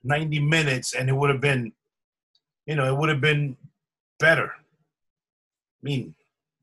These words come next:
it was okay. <coughs> I mean, bottom line, I gave it a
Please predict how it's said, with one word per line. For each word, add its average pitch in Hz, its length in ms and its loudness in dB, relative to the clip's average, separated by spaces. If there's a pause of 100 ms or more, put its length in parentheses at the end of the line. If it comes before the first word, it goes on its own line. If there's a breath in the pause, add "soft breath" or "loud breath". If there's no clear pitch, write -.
(380)
it - 260 -16
was 185 140 -2
okay. 202 440 2 (280)
<coughs> - 320 -10
I - 720 2
mean, 139 340 -2 (2250)
bottom 165 280 4
line, 156 160 4
I 147 60 2
gave 165 220 4
it 151 140 -2 (1080)
a 135 580 0